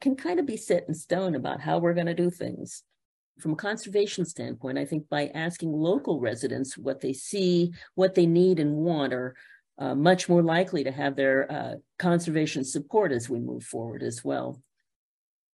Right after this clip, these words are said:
There's a fairness issue, and there's also a, uh, realistic issue of how we can work with people and wildlife in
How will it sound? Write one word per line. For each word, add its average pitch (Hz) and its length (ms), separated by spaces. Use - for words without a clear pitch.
There's 151 220
a 143 80
fairness 190 540
issue, 165 440
and 143 160
there's 139 180
also 143 560
a, 127 400
uh, 120 280
realistic 147 880
issue 139 340
of 127 120
how 147 340
we 139 260
can 123 300
work 135 360
with 123 320
people 170 460
and 143 340
wildlife 131 760
in 120 460